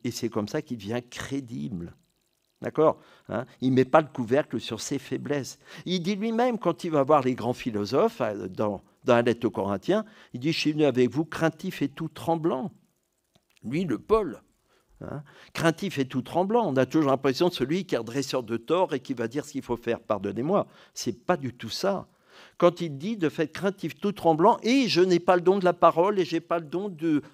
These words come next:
la connaissance et de, et de la rhétorique, comme vous, les maîtres de, de sagesse d'Athènes. C'est intéressant d'entendre ça.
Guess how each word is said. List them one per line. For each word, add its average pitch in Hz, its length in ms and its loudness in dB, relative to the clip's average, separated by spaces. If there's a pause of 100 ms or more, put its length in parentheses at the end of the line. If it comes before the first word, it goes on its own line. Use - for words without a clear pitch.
la 135 160 4
connaissance 170 840 0
et 156 80 -2
de, 139 380 0 (320)
et 131 80 -2
de 127 40 -2
la 139 80 6
rhétorique, 139 640 -2
comme 120 200 2
vous, 123 220 -4
les 147 140 0
maîtres 131 440 -2
de, 110 420 -2 (300)
de 120 100 -2
sagesse 120 720 0
d'Athènes. 107 800 -4 (360)
C'est - 120 -12
intéressant 160 500 -4
d'entendre 110 380 -6
ça. 95 220 -14